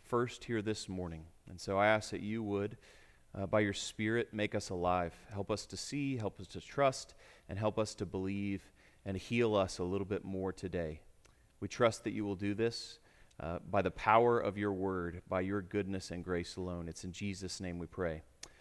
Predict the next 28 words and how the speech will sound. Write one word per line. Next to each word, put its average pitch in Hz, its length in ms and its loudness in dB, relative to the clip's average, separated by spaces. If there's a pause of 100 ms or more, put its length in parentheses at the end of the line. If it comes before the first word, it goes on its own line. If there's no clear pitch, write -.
(240)
Amen. 92 380 -2 (840)
My 113 80 2
text 160 300 8
this 147 180 2
morning 139 400 4
is 110 220 0
Ezekiel 120 560 4
chapter 117 440 6
eighteen. 120 800 2
If - 160 -4
you'd 113 160 0
like 113 220 6
to 113 80 2
open 113 260 2
up 113 140 -2
your 101 80 -2
Bibles, 120 500 8
I'll 101 100 4
be 101 200 0
in 95 100 0
Ezekiel 98 440 -4
chapter 104 460 2
eighteen. 117 540 0 (580)
Now, 143 180 10
I 147 100 10
want 196 160 8
to 208 80 6
begin 139 520 4